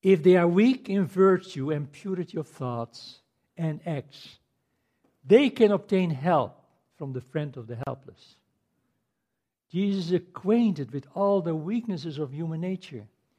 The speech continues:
and if entreated, will give strength to overcome the most powerful temptation. See, isn't it something?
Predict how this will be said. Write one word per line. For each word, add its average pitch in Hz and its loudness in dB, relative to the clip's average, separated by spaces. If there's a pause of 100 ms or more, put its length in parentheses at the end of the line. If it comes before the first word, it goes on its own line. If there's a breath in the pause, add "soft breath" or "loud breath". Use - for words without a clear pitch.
(580)
and 165 -2
if - -2 (340)
entreated, 170 -4 (680)
will 170 2
give 147 -2
strength 233 -2
to 185 0
overcome 185 -2
the 165 -2
most 220 -2
powerful 202 0
temptation. 196 -6 (2000)
See, 208 -8
isn't 226 -2
it 214 -4
something? 247 -4